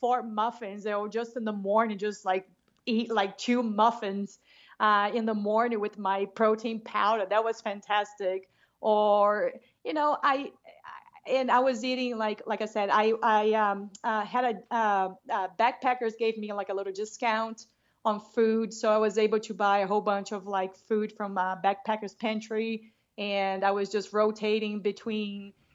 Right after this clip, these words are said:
you know, uh, different, uh, um, uh, uh, bit, uh, different, uh, uh, uh, types of food. Um, w-, one of the things is it was really,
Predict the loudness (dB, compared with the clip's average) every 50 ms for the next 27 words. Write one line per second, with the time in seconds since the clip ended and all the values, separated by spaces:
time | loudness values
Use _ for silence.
0 | _ -6 -4 -2 0 0 0 0 0 -2 -2 0 0 0 -2 -2 -2 -4 -2 -2
1 | -4 -6 -6 -4 -4 -2 -2 -2 -4 -4 -6 -4 -2 -2 -2 -2 -4 -4 -6 -10
2 | -12 -10 -8 -8 -6 -6 -8 -10 -14 -16 -14 -14 -12 -12 -12 -14 _ _ _ _
3 | _ _ -20 -20 -20 -20 -20 -4 0 0 0 0 -2 -8 -6 -6 -6 -4 -2 -2
4 | 0 0 0 0 2 2 0 0 0 -2 -4 -4 -4 -4 -6 -6 -6 -8 _ _
5 | _ _ _ _ -4 0 0 0 0 -2 -6 -8 -8 -4 0 2 4 4 4 2
6 | 0 -2 -4 -8 -12 _ _ _ _ 0 2 2 2 0 -2 -4 -6 -4 -4 -4
7 | 0 4 4 6 6 4 2 0 0 0 2 2 2 2 0 -4 -4 -6 -6 -2
8 | 0 2 2 0 0 -2 0 0 0 0 0 0 0 0 0 0 -2